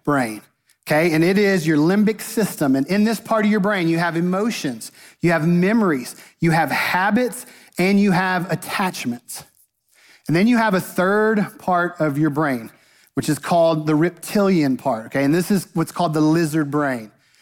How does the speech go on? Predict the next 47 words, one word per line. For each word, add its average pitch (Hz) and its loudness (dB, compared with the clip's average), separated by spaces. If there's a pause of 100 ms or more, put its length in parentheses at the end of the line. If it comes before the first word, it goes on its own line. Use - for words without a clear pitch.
(240)
I - 0
don't 143 2
know 165 2
if 175 0
you've 208 2
heard 202 0
anything 240 0
about 220 0
this. 170 0
It's 147 -2
very 180 -2
interesting. 180 -4 (360)
So - -2
your 175 4
lizard 202 2
part 220 2
of 233 2
your 233 0
brain 196 0
is 160 0
a 160 0
small 180 0
part 185 -2
that's 170 -2
in 170 2
the 156 -2
back 180 -2
of 196 0
your 214 0
head, 185 0 (260)
and 175 0
it 175 -6
sits 226 -4
on 202 0
top 202 0
of 175 -2
your 175 0
spinal 180 -2
cord, 123 -2 (680)
okay? 180 0
And 180 2
in 185 4
this 226 2
part 214 0
of 190 2
your 208 2
brain 190 0